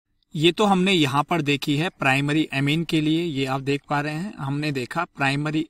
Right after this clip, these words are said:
एमीन को हिंसबर्ग अभिकर्मक के साथ रिएक्ट करवाकर,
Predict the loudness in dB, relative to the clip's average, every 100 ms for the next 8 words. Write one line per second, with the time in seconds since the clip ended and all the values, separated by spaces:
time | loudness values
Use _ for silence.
0 | -6 -6 -4 -4 -6 -8 -6 -6 -8 _
1 | -20 -2 -2 0 -2 -4 -2 -4 -4 -4
2 | -6 -6 -6 -2 -2 -2 -6 -6 -12 -12
3 | -12 -14